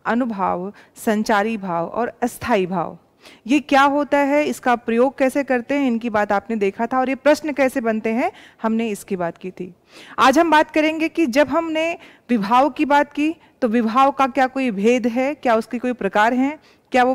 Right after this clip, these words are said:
प्रश्न बन सकते हैं, इस पे बात करेंगे। क्या अनुभाव के कोई प्रकार हैं, क्या उनका कुछ भेद है, कुछ और नाम है जिसको हमको जानना ज़रूरी है, जो प्रश्न रूप में आ सकता है, या फिर संचारी भाव को हम क्या किसी और नाम से जानते हैं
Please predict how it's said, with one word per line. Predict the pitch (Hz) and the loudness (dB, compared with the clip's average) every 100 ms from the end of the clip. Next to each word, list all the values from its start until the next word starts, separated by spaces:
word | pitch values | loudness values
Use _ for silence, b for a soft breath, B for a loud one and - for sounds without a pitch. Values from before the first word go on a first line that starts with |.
| 254 | 0
प्रश्न | 247 262 - 214 | 0 0 0 0
बन | 175 233 | 2 0
सकते | 254 277 - 269 | 0 -2 -2 -2
हैं, | 269 - | -2 -4
इस | 196 | -10
पे | - 220 | -6 -2
बात | 233 - | -2 0
करेंगे। | 240 247 240 302 - B B B - | -2 0 -2 -6 -12 B B B 2
क्या | 311 302 | 4 6
अनुभाव | 269 269 226 254 285 | 4 2 2 4 4
के | 285 311 | 2 -2
कोई | 302 302 | -2 -2
प्रकार | 277 269 277 285 | 0 2 4 4
हैं, | 277 302 349 b b - | 2 -2 -6 b b 2
क्या | 254 | 4
उनका | 254 254 269 | 4 2 -2
कुछ | 285 233 | -4 -8
भेद | 185 226 247 | -2 0 2
है, | 254 262 | 2 0
कुछ | 262 254 | -2 -4
और | 254 214 240 | 0 0 2
नाम | 233 226 240 | 2 2 2
है | 247 247 | 0 -2
जिसको | 214 - 233 | -4 -4 -2
हमको | 226 - _ _ 233 | -2 -4 _ _ 0
जानना | 202 196 226 | 2 2 2
ज़रूरी | 240 240 240 240 | 0 -2 -4 -2
है, | 247 262 B B B | -2 -4 B B B
जो | 214 233 | -4 -4
प्रश्न | - 233 - | -2 -2 -2
रूप | 214 196 196 | -4 -4 -6
में | 196 | -6
आ | 185 | -6
सकता | 196 190 190 | -6 -8 -6
है, | 190 190 | -6 -2
या | 220 | 0
फिर | 240 269 302 B B B - | 0 -2 -6 B B B -4
संचारी | 226 220 226 220 247 | -2 0 0 0 -2
भाव | 190 214 226 | -2 0 0
को | 220 233 | 0 -2
हम | 220 226 | -2 -2
क्या | 226 208 | -2 -2
किसी | 220 240 226 | -4 -2 2
और | 208 | 2
नाम | 226 233 240 | 2 0 -2
से | 233 | 0
जानते | 240 240 254 247 | 0 2 0 0
हैं | 254 | -2